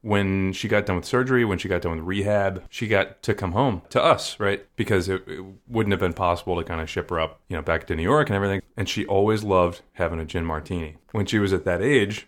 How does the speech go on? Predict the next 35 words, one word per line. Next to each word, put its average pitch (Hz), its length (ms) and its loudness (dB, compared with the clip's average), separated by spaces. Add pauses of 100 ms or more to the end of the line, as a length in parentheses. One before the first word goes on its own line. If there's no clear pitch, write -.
and 95 280 0
with 95 180 -2
her 87 80 2
hip 165 240 2
broken 92 280 2
and 82 140 -4
everything, 82 500 -6
uh, 87 240 -2
she 120 160 -6
couldn't 131 200 0
really, 107 160 4
like, 90 340 0 (160)
get - 220 -2
to 101 80 -4
the 90 80 -2
kitchen 95 340 -4
to 87 80 -2
make 85 220 -4
her 87 180 -2
own 104 320 0
martini. 87 680 -6
So - 180 0
when 95 120 2
I 151 100 4
got 110 140 6
out 87 140 4
of 82 80 -4
school, 95 420 2 (320)
<laughs> - 320 -8
I 120 100 6
would 110 280 6
make 131 180 6
her 117 120 8
a 95 60 6
martini. 92 500 2